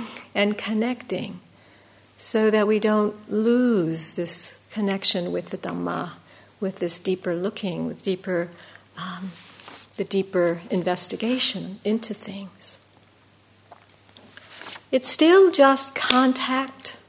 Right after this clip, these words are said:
feeling, pleasure, displeasure,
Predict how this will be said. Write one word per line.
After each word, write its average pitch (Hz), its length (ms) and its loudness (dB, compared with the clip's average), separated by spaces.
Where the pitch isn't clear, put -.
feeling, 247 760 6
pleasure, 233 640 4
displeasure, 214 880 0